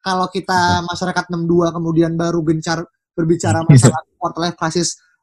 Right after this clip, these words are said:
Speaker 1: eh, dua tahun kebelakangan ini, sebenarnya kita agak, agak telat ya. Buktinya film ini aja udah ada sembilan belas sembilan puluh empat gitu kan. Yang mana sebenarnya kalau kita ngomong sembilan belas sembilan puluh empat, filmnya berarti udah di, udah di riset dari dua tahun sebelumnya minimal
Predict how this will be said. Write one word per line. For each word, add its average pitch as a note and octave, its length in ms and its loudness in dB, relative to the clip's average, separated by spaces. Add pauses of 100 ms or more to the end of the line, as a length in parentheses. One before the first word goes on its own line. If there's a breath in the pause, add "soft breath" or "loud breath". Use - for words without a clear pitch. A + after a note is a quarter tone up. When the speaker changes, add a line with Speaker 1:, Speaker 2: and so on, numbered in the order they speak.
(200)
Speaker 1:
eh, F#3+ 160 4
dua F3+ 240 4
tahun F3+ 240 -2
kebelakangan E3+ 520 -2
ini, G#3+ 360 2
sebenarnya A3 260 -2
kita A3+ 180 -2 (120)
agak, E3+ 240 -2
agak E3+ 240 -4
telat G#3+ 320 0
ya. C#3+ 140 -4 (180)
Buktinya F3+ 320 0
film F#3+ 220 0 (100)
ini F3 80 -2
aja G3 160 2
udah E3 240 2
ada G#3+ 100 2 (340)
sembilan E3 220 0
belas D#3+ 60 -2
sembilan D#3+ 160 0
puluh G3+ 120 -4
empat G3+ 100 2 (100)
gitu C#3+ 80 -8
kan. C#3+ 160 -8
Yang D3+ 100 -8
mana G3 140 -2
sebenarnya A3 360 0 (320)
kalau F3 200 -2
kita F3 240 -6
ngomong F3 240 -4
sembilan E3 160 -4
belas D#3 100 -2
sembilan D#3 160 -4
puluh A3+ 60 0
empat, A#3+ 120 -2
filmnya F3+ 280 0
berarti A3+ 240 2
udah E3+ 100 4
di, D#3+ 120 4 (100)
udah D#3 180 0
di E3 140 4
riset E3 200 -4
dari D#3 200 0
dua D3 160 2
tahun D3 160 -6
sebelumnya F#3+ 360 2
minimal F#3+ 380 -2